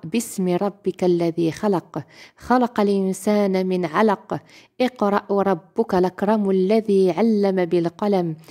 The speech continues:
علم الإنسان ما لم يعلم". صدق الله العظيم. فهذه الآيات الكريمة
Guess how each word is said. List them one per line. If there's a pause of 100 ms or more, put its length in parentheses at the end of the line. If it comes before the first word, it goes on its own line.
(220)
علم
الإنسان
ما
لم
يعلم". (220)
صدق
الله
العظيم. (440)
فهذه
الآيات
الكريمة